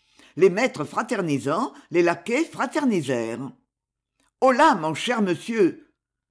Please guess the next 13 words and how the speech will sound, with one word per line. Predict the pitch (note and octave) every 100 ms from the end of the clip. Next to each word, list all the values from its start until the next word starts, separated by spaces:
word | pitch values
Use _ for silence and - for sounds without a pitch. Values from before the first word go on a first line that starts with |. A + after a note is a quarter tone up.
| _
Comment | - A3 E3+
donc, | C#3+ F3+ D4+ A#3+
déjà ? | F3 - D3+ G3 F#4 - _ _ _ _ _ _ E3
Monsieur | G#3+ G#3 E3+
Lampion, | F#3+ A3+ - E3+ F#3+ C4 F4+ - _ _ _ _ _ -
monsieur | G3 G#3+ F3+
Falot. | D3+ B3 G3+ E3 G3+ F4+ - _ _ _ _ _ _ -
J'y | E3 D4+
suis, | - D3 C#3+ C#3+ _
monsieur | C#3+ B3+ C4 B3 E4
Lanterne. | C#4 G#3+ E3+ C#3+ B2 C#3 C3+ C#3+ _ _ _ _ _ _ _ _ _ _ _ _ _ _ _ _ _
L'homme | C#3+ G#3 D#4
interpellé, | D4 B3+ A3+ - C#3 D#3 B3+